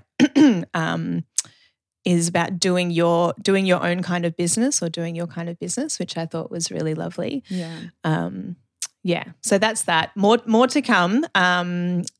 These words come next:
Speaker 1: so yeah, keep an eye out on our socials at Imposter Pod is probably the best way to, um, keep an eye on that, what we're gon-, gonna be doing live. And if you're going to the summit,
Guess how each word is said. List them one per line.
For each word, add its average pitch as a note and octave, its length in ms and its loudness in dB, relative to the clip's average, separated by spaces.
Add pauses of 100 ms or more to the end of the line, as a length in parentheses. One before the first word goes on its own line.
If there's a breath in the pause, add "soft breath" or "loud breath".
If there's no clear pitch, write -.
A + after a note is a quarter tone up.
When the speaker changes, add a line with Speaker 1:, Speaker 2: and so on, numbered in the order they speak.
(160)
Speaker 1:
so F3 260 2
yeah, F3 200 0
keep A3 200 0
an B3 60 -2
eye F3+ 160 0
out F3 160 -6
on E3 100 -6
our D#3+ 400 -4 (160)
socials E3+ 720 -2
at - 160 -4
Imposter F3+ 400 -6
Pod E3 200 -10
is F#3 120 -6
probably - 360 -10
the - 120 -10
best - 260 -4
way - 320 -8
to, F3 420 -6 (520 loud breath)
um, E3+ 340 -4
keep F#3+ 220 -8
an E3+ 80 -2
eye E3 100 -4
on E3 140 -4
that, E3 260 -2
what F3 180 -8
we're D#3 140 -4
gon-, E3 220 -6
gonna E3+ 180 -4
be E3+ 80 -6
doing D#3+ 300 -4
live. D#3+ 420 -2
And F3 240 -4
if F#3+ 100 -6
you're F#3 120 0
going C#4+ 420 4
to E4 120 2
the A3 100 2
summit, F#3+ 420 0